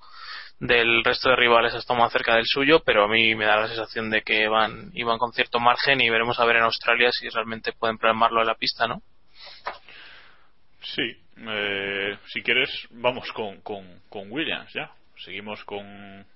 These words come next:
Speaker 2: con los equipos Mercedes, eh, estamos siguiendo un poco, un orden un poco aleatorio, pero es que, eh, estamos hablando de, de los equipos que más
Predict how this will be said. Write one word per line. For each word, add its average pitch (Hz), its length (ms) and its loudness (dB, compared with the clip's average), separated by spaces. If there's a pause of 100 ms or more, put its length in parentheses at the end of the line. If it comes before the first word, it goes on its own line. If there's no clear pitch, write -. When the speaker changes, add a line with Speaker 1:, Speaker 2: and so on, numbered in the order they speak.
(120)
Speaker 2:
con 101 160 -8
los 104 140 -10
equipos 107 360 -6
Mercedes, 135 580 0 (360)
eh, 90 480 -6
estamos 107 280 -10
siguiendo 107 240 0
un 98 80 -12
poco, 104 420 -4
un 110 140 -18
orden 104 260 -4
un 95 80 -14
poco 104 200 -6
aleatorio, 110 500 -4
pero 95 140 -6
es - 120 -12
que, 98 120 -4 (760)
eh, 85 640 -4 (340)
estamos 104 320 -8
hablando 113 380 2
de, 101 120 0
de 98 140 -6
los 98 160 -8
equipos 101 300 -10
que 101 120 -6
más 101 220 0